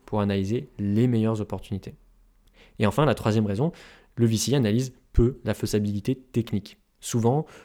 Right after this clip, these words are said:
parce que ça le limiterait dans son imagination ou dans son excitation qu'il a eue quand il a rencontré l'entrepreneur. Enfin, la troisième raison et la troisième grande catégorie de biais, c'est le blocage. Et le blocage survient dès que l'investisseur a des pensées contradictoires,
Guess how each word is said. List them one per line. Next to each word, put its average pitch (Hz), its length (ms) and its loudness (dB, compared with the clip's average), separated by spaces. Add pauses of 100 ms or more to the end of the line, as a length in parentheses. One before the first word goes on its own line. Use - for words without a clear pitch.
parce - 140 -4
que 120 80 -2
ça 117 180 -2
le 107 160 2
limiterait 120 640 0 (100)
dans 104 120 -4
son 101 260 -4
imagination 107 800 0
ou 104 80 -8
dans 95 120 -6
son 98 280 -4
excitation 131 560 -4 (180)
qu'il 104 180 -6
a 98 60 0
eue 117 140 -2
quand - 220 -10
il 98 60 -4
a 92 40 -2
rencontré 110 420 -2
l'entrepreneur. - 600 -10 (1300)
Enfin, 175 280 4
la 143 100 6
troisième 139 340 2
raison 127 320 0
et 107 60 0
la 92 80 -2
troisième 123 400 -2
grande 117 240 2
catégorie 107 480 -2
de 98 60 -10
biais, 120 260 -2 (320)
c'est - 140 -4
le 120 40 0
blocage. 110 520 -2 (100)
Et 113 80 -2
le 101 60 -2
blocage 135 440 4 (220)
survient 127 380 0
dès 123 180 0
que 160 100 -2
l'investisseur 127 600 -2 (240)
a 107 100 0
des 113 80 2
pensées 113 300 -4
contradictoires, 117 840 -4